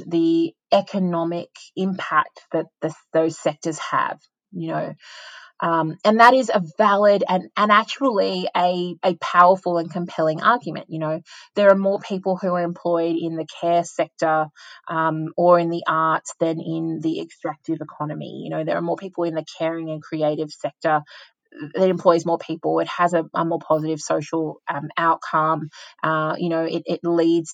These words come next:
to budget savings in the long run. All of those arguments are valid. But then you just end up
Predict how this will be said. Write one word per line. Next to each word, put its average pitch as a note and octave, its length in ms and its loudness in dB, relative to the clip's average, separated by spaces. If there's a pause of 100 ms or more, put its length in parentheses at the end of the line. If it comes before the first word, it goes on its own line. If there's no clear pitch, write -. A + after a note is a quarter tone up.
to D#3+ 200 0
budget D#3 380 -2
savings D#3 600 -4
in E3 80 -6
the E3+ 80 -4
long D#3 240 -2
run. E3 300 -4 (120)
All G#3 240 -2
of G3+ 100 -4
those F3+ 320 2
arguments D#3+ 560 0
are D#3 80 -4
valid. - 460 -4 (1000)
But - 120 0
then B3+ 220 8
you D4 80 4
just A#3+ 180 -2
end F#3+ 160 2
up - 120 2